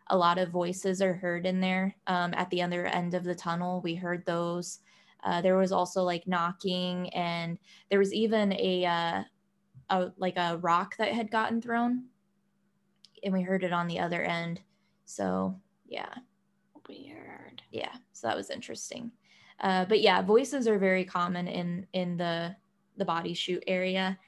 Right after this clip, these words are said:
Speaker 1: And we, we experienced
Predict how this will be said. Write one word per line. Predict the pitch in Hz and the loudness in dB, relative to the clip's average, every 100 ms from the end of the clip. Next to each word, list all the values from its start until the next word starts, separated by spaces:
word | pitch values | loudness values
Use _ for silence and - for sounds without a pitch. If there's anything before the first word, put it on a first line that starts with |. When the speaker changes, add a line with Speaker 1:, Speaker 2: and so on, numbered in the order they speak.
| _ _ _ _ _ | _ _ _ _ _
Speaker 1:
And | 202 190 190 185 185 185 - _ _ _ _ _ _ _ _ _ - | 2 4 4 2 0 -6 -10 _ _ _ _ _ _ _ _ _ -2
we, | 208 202 196 | 2 2 0
we | 190 196 196 185 | 0 4 4 4
experienced | 190 190 190 185 180 175 180 - - | 0 -2 -2 0 0 -4 -6 -12 -14